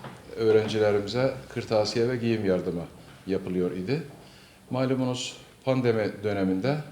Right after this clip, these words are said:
Odalar ve Borsalar Birliği, e,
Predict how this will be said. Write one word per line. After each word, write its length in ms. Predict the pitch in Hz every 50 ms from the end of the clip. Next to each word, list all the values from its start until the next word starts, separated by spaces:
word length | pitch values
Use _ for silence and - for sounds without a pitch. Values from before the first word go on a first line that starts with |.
| - - - -
Odalar 400 | - 127 120 127 123 123 120 120
ve 140 | 120 120 120
Borsalar 540 | 120 117 117 - - 110 104 101 98 92 95
Birliği, 300 | 95 98 117 139 156 - - - - - - - - - - - - - -
e, 260 | - 110 107 107 107